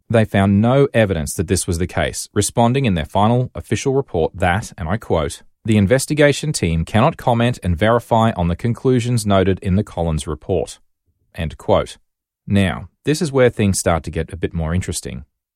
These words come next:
The N T S B had provided comments and feedback to each of the internal drafts,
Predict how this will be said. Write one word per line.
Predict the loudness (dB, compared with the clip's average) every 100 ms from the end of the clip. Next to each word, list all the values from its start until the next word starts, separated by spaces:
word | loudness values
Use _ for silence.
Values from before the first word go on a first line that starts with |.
| _ _ _ _ -4
The | 0 0
N |
T | 0 0
S | 0 2
B | 2 2
had | -2 -2
provided | -2 0 0 -2
comments | -2 -2 -2 -4
and | -2 -2 -2
feedback | -4 -2 -2 -4 -6
to | -8 -2
each | -2 -2 -4
of | -4
the | -4
internal | -4 -2 0 -2
drafts, | 0 2 2 2 -4 -10 -10